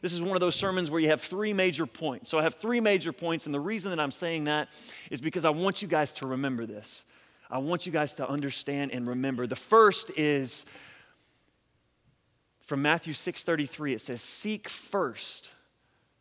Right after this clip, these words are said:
the kingdom of God and his righteousness, and all these things will be given to you." Seek first the kingdom of God.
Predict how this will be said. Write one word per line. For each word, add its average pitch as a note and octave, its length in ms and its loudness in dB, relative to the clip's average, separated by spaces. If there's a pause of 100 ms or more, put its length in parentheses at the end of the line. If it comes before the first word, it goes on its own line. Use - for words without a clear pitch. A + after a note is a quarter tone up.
(420)
the - 120 -12
kingdom F3+ 520 -2
of A#2+ 180 -2
God C3+ 420 4
and A2+ 180 -6
his D#3+ 420 4
righteousness, - 1080 -6 (580)
and B2 160 0
all F3 360 6
these E3+ 320 0
things B2 720 -4 (480)
will A#2 140 -8
be B2 100 -2
given A#2+ 300 -2
to G#2+ 140 -12
you." G#2 180 -12 (800)
Seek - 300 -4
first G#3+ 500 2
the D3 40 -6
kingdom C3+ 320 -4
of A#2 120 -6
God. A#2 280 0